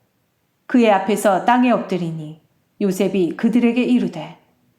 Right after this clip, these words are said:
"너희가 어찌하여 이런 일을 행하였느냐? 나 같은 사람이 점을 잘 치는 줄을 너희는 알지 못하였느냐?" 유다가 말하되, "우리가 내 주께 무슨 말을 하오리이까?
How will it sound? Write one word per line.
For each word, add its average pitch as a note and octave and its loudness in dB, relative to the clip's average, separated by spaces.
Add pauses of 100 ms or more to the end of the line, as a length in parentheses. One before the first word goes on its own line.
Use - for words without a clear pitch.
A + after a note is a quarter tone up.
(500)
"너희가 G3 2
어찌하여 A3+ 2
이런 A#3 4
일을 A#3+ 2
행하였느냐? A3 -2 (920)
나 A3 4
같은 G#3 0
사람이 F#3+ 0
점을 G#3+ 0
잘 G3+ -2
치는 G3+ 0
줄을 F3 -4 (300)
너희는 F#3 0
알지 G3+ 0
못하였느냐?" G#3+ -2 (920)
유다가 F#3+ 2
말하되, F#3 -4 (840)
"우리가 F#3 0
내 A3+ 2
주께 A#3 -2
무슨 A#3+ 0
말을 A#3+ 2
하오리이까? F3+ -4